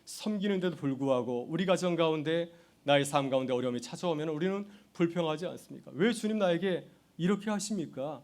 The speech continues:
내가 주님을 위해서 얼마나 노력했는데 왜 이렇게 나에게 해 주십니까?"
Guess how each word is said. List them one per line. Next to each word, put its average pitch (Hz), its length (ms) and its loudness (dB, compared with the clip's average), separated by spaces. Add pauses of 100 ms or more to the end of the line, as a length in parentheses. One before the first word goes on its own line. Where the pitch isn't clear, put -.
(300)
내가 190 220 8
주님을 220 320 6
위해서 208 180 6
얼마나 160 240 2
노력했는데 123 800 -4
왜 160 180 2
이렇게 208 220 0
나에게 160 460 4 (360)
해 147 140 -2
주십니까?" 127 840 -8